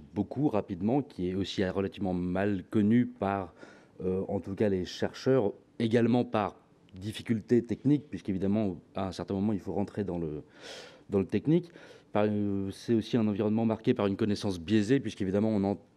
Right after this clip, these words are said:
on ne, on ne tire de l'environnement que ce que les acteurs veulent bien nous en, euh, nous en dire le plus souvent. Et évidemment, comment délimiter le cyber, qui est alors une question particulièrement ouverte, euh, euh,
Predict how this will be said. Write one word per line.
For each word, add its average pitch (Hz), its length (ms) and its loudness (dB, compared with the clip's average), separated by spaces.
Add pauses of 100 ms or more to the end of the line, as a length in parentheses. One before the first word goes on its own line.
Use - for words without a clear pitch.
on 98 120 -4
ne, 92 240 -2
on 92 120 -4
ne 92 100 -2
tire 135 300 2
de 104 80 0
l'environnement 98 480 0
que 98 160 -6
ce - 180 -10
que 95 380 -2
les 80 240 -4
acteurs 90 480 -2
veulent 98 120 2
bien 92 300 -2
nous 85 240 -4
en, 76 260 -6 (680)
euh, 82 400 -2
nous 90 160 -2
en 92 100 0
dire 101 480 2
le 92 260 -2
plus 101 220 -10
souvent. 110 400 -4 (580)
Et 113 60 2
évidemment, 104 320 2
comment 101 220 0
délimiter 95 300 0
le 90 60 -2
cyber, 107 380 0
qui 95 100 -6
est 90 40 0
alors 85 180 -4 (100)
une 92 120 -6
question 95 400 -6 (160)
particulièrement 92 500 -6
ouverte, 95 480 -6 (680)
euh, 95 600 2 (140)
euh, 82 800 -4